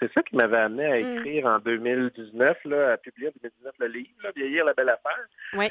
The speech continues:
Speaker 1: C'est, c'était dans cette optique-là de dire aux gens, « Regardez, vous avez, euh, vous pouvez, là, avoir, euh, vous avez un pouvoir d'agir sur votre santé. Voici des éléments, euh, qui peuvent, euh,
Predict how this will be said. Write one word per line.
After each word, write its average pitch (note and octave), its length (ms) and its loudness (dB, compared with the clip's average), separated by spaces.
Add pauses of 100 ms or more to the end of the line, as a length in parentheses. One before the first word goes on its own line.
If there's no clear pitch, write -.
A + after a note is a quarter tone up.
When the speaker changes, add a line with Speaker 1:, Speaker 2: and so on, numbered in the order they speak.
(140)
Speaker 1:
C'est, C#3 260 -2
c'était E3 320 0
dans D#3+ 260 2
cette C3+ 200 -4
optique-là C3+ 400 -4
de C#3+ 60 -6
dire D3 120 0
aux C3+ 80 0
gens, « D#3+ 160 0
Regardez, D#3+ 320 0 (460)
vous A#2+ 100 -6
avez, D#3+ 580 0
euh, A#2+ 960 0
vous A#2 220 -18
pouvez, C#3+ 420 0
là, D#3+ 260 2
avoir, D3 520 -2
euh, A#2+ 160 -4
vous A#2 160 -10
avez C#3+ 100 -4
un D3 60 -6
pouvoir F3+ 320 -4
d'agir D#3 640 -2
sur A#2+ 180 -8
votre B2 220 0
santé. C#3+ 500 0 (140)
Voici C3+ 440 -2
des C3 220 0
éléments, C3 480 2 (540)
euh, A2+ 180 -2
qui - 200 -12
peuvent, C3+ 540 2
euh, G#2 640 0